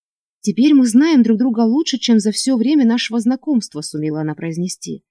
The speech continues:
«В вашем характере есть чудесные черты. Вы умны, находчивы, трудолюбивы, честны и надёжны».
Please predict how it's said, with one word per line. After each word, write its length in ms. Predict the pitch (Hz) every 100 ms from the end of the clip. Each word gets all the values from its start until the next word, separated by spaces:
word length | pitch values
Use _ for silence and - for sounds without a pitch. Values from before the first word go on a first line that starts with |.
| _ _ _
«В 120 | - 165
вашем 300 | 247 277 233
характере 520 | 220 254 311 240 214
есть 200 | 214 -
чудесные 460 | 196 240 294 285
черты. 480 | 269 294 277 269 190
Вы 140 | 151 156
умны, 280 | 156 185 285
находчивы, 640 | 202 - 269 294 240 202
трудолюбивы, 600 | 202 196 190 170 294 240
честны 380 | - 196 240 277
и 20 |
надёжны». 680 | 285 277 302 196 165 139